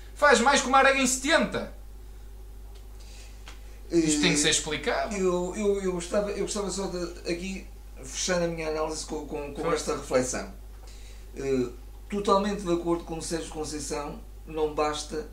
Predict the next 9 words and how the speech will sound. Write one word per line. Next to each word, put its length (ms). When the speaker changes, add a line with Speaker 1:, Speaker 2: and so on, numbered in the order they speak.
Speaker 2:
vestir 320
a 60
camisola 400
do 60
Futebol 260
Clube 180
do 60
Porto. 340
É 340